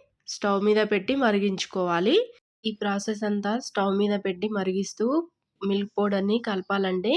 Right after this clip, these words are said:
మిల్క్ పౌడర్ అంతా గడ్డలు కడుతుంది. అందుకనే ముందుగానే ఇలా గడ్డలు కట్టకుండా పూర్తిగా మిక్స్ చేసుకున్న తర్వాతనే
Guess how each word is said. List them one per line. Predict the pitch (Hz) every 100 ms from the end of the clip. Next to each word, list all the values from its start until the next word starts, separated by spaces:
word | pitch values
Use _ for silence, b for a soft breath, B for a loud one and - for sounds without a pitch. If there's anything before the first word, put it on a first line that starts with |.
| 427
మిల్క్ | 226 208 -
పౌడర్ | 196 196
అంతా | 185 202
గడ్డలు | 190 180 190
కడుతుంది. | 185 180 175 170 190 311
అందుకనే | 226 185 196 196 208
ముందుగానే | 233 190 190 196 190 240 453 B B B B -
ఇలా | 190 214
గడ్డలు | 208 190 202 208
కట్టకుండా | 208 202 196 196 196 330
పూర్తిగా | - 196 190 196 202 294 453 b b b -
మిక్స్ | 214 208
చేసుకున్న | 233 214 - 220 208
తర్వాతనే | 202 196 196 190 196 214